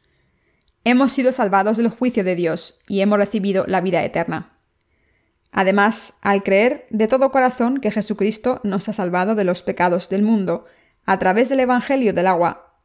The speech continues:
la sangre y el Espíritu, pudimos alcanzar la justicia de Dios y evitar su juicio.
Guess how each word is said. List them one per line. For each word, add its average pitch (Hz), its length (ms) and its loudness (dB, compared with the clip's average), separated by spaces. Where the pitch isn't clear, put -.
la 196 140 -2
sangre 202 340 0
y 196 80 -2
el 196 80 0
Espíritu, 208 640 -4
pudimos 226 420 2
alcanzar 202 460 0
la 240 80 4
justicia 269 440 -2
de 262 120 2
Dios 208 460 -2
y 208 140 0
evitar 190 320 2
su 202 120 -10
juicio. - 360 -4